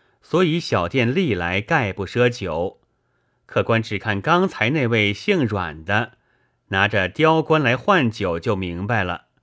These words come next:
文晓从身上把宝剑取下，道：“就把此剑全押你处，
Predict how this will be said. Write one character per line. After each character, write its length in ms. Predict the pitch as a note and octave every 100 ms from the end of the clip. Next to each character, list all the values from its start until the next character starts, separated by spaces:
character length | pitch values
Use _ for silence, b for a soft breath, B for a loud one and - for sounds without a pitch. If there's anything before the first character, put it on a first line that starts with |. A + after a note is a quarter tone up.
| _ _ _ _ _ _ _ _ _ _ -
文 240 | C3+ A3
晓 200 | - F2+
从 220 | - B2+
身 260 | D#3 G3+ G3
上 380 | D3 F#2+ E2 E2+
把 180 | G2
宝 420 | A2 G#2 F2 D#2+ E2
剑 360 | E3 E3 G#2+
取 260 | - G2+ E2+
下， 260 | - G2 E2+
道 320 | F#2 F2 _ _ _ _ _ _ _ _
：“就 160 | - G#2
把 220 | G2+ A2
此 320 | A#2 - G#2+
剑 380 | A2+ F#3 C#3 G2
全 340 | - - G2 A#2
押 200 | B2 A#2
你 200 | G2+ F#2
处， 380 | C3+ A#2 -